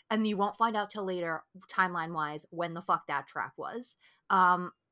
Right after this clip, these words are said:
which, <laughs> kind of, even though I've complained about that too,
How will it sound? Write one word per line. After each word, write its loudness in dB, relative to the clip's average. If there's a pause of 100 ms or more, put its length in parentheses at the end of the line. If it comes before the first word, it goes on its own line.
(160)
which, 0 (240)
<laughs> -4
kind 6
of, -2
even -4
though 4
I've 4
complained -6
about 0
that -2
too, -2